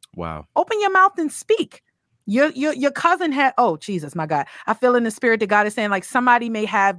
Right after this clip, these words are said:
Speaker 2: maybe struggling with sinus issues.
Speaker 1: Mm.
Speaker 2: Oh, my mother had it, and then I
Speaker 1: Mm.
Speaker 2: had it, and then, then she had it, and then she, no, you can speak against those things.
Speaker 1: Mm.
Speaker 2: You don't have to accept sinusitis.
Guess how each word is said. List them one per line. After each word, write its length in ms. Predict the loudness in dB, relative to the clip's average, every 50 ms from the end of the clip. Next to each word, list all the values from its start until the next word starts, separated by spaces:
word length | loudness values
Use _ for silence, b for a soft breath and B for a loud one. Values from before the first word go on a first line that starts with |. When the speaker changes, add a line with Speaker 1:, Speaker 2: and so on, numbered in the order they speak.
| -4 -6
Speaker 2:
maybe 220 | -6 -6 -6 -6
struggling 480 | -8 -4 0 0 0 0 0 -2 -2 -2
with 220 | 0 -2 -2 -4 B B B B B
sinus 640 | -12 -10 -6 -2 0 0 0 2 0 0 -2 -2 -2
issues. 580 | -4 -4 -4 -4 -6 -8 -8 -8 -12 -16 -18 -20 _ -8
Speaker 1:
Mm. 80 | 0 2
Speaker 2:
Oh, 100 | 2 2
my 140 | 4 2 2
mother 300 | 2 2 2 2 2 0
had 240 | -2 -2 -2 -2 -4
it, 120 | -6 -10 -8 _
and 100 | -4 -2
then 120 | 0 2 2
I 140 | 2 2 2
Speaker 1:
Mm. 40 |
Speaker 2:
had 200 | 0 -2 -6 -6
it, 100 | -8 -6 -4
and 100 | -2 -2
then, 100 | 0 0
then 140 | 0 -2 -2
she 180 | -2 0 0 2
had 160 | 2 0 0
it, 40 | -4
and 80 | -6 -8
then 60 | -8
she, 200 | -8 -8 -8 -8 B B B B
no, 480 | 0 2 4 4 4 4 4 2 -2 -6 _ _ _
you 140 | -2 0 0
can 140 | 0 0 -4
speak 280 | -4 -2 0 0 2 2
against 360 | 0 0 0 -2 -2 -2 -4 -4
those 260 | -2 -2 -2 -4 -6
things. 340 | -8 -8 -10 -10 -12 -18 -16 -12
Speaker 1:
Mm. 200 | -10 -6 -2 0
Speaker 2:
You 80 | 2
don't 180 | 2 2 2 0
have 240 | 0 0 -2 -2 -2
to 120 | -4 -6 -6
accept 500 | -6 -8 -10 -12 -8 -6 -6 -6 -6 -10
sinusitis. 1040 | -14 -6 -4 -2 -2 0 -2 -2 -4 -4 -4 -6 -6 -6 -6 -8 -10 -14 -20 -20